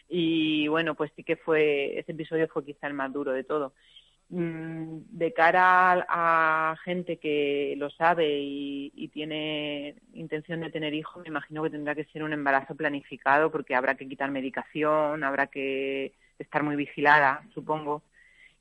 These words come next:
Y, y me imagino que sí, que habrá que tener unos cuidados especiales, porque esta enfermedad sin medicación es,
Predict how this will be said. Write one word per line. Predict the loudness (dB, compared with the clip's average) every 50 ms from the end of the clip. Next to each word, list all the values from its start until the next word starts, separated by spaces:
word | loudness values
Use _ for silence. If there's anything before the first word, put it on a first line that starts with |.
| _ _ _ _ _ -8 -4
Y, | -2 0 2 2 2 2 2 0 0 0 -4 -4 -6 -8
y | -8 -6 -6 -6 -6 -8 -8
me | -8 -8 -4
imagino | -4 -4 -6 -6 -8 -6 -6 -6
que | -4 -2 -2 0 0 0 -2 -2 -6 -8
sí, | -12 -12
que | -6 -4 -4 -2 -2 0 0
habrá | 0 0 0 -2
que | -4 -4
tener | -6 -6 -6 -6
unos | -6 -6 -8
cuidados | -8 _ -2 0 2 2 2 0 -4 -8
especiales, | -16 -20 _ _ _ -8 -6 -6 -6 -8 -8 -12
porque | -14 -14 -10 -8 -8 -6 -6 -6 -6 -8 -8 -12 -14 -16 -18 _ _ _ _ _ _ _
esta | -12 -12 -8 -6 -8
enfermedad | -6 -6 -6 -4 0 4 4 4 2 2
sin | -4 -4 -4
medicación | -4 -4 -4 -4 -6 -8 -10 -8 -8 -6 -6 -4
es, | -4 -4 -4 -4 -4 -4 -6 -10